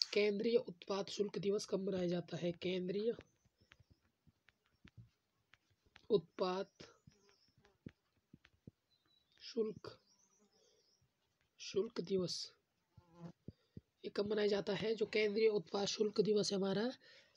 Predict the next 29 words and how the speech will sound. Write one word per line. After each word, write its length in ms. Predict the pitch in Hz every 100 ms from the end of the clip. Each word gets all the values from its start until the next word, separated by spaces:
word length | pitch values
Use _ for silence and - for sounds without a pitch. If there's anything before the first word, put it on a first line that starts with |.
| _ _ _ _ _ _ _ _ _ _ _ - - - - -
ये 100 | 208
मनाया 260 | 202 196 196
जाता 220 | 196 202
है 60 |
गाइस, 280 | 196 233 240 -
चौबीस 380 | - 196 196 -
फरवरी 340 | 190 185 196
को 160 | 208 220
मनाया 320 | 190 185 202
जाता 340 | 185 175 165
है, 180 | 170 175
यानी 220 | 180 175 185
कि 140 | 214
चौबीस 520 | - 190 185 208 214 -
फरवरी 360 | - 180 185 185
को 140 | 175
जो 140 | 170 180
है 160 | 175 220 - _ - - _
हमारा 300 | 180 180 185 202 -
केंद्रीय 360 | 180 175 202
उत्पाद 420 | 196 170 - 180
शुल्क 300 | 170 208 254 285 - -
मनाया 340 | 185 185 190 226
जाता 360 | 185 170 165 175
है। 260 | 165 196 190 160 - - -
अब 80 | - -
चलते 240 | 196 190
हैं 100 | 175
नेक्स्ट 380 | 196 202 220 -